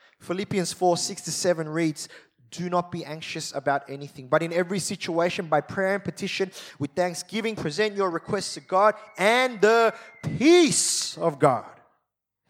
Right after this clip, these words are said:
which transcends all understanding, will guard your hearts and your minds in Christ Jesus." The peace of God will transcend all understanding. I know without even having to ask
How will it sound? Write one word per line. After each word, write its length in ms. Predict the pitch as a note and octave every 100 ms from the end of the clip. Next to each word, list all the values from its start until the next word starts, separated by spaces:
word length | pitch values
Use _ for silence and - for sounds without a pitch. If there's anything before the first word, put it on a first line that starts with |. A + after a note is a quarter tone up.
| - -
which 220 | G#3+ -
transcends 500 | - A#3+ A3+ B3 A3
all 220 | A#3+ C4
understanding, 600 | C4 A#3 - A#3+ B3+ C4
will 100 | G3+
guard 420 | D#3+ A#3 B3 B3+
your 160 | A3 G#3+
hearts 460 | G3 A#3+ C4 - - - -
and 100 | E3
your 120 | E3
minds 500 | D#3+ G3+ A#3+ B3+ A#3 -
in 100 | C#3+
Christ 680 | C3+ - G3 G3 F#3+ - - _ _ _ _ _ _ _
Jesus." 880 | - C3+ A2+ - A2 - - - - _ _ _ _ _ _ _ _ _ _ _
The 160 | C3+
peace 520 | - - F#3+ A#3+ A3+
of 180 | G3 D#3+
God 360 | D#3 D#3 D3 A#2 _ _ _ _ _ -
will 80 |
transcend 520 | B2+ - D#3 D3 D#3 C3+
all 160 | C#3
understanding. 580 | C3+ C3 - C3+ B2+ B2 - - E3+
I 220 | D3 F#3+
know 360 | F#3 F3+ F#3+ F#3 - -
without 500 | D3 F3 E3 E3+ -
even 300 | F#3 F3 F3+
having 280 | D3 D#3+ D#3+
to 140 | E3+ -
ask 420 | D3+ D#3+ -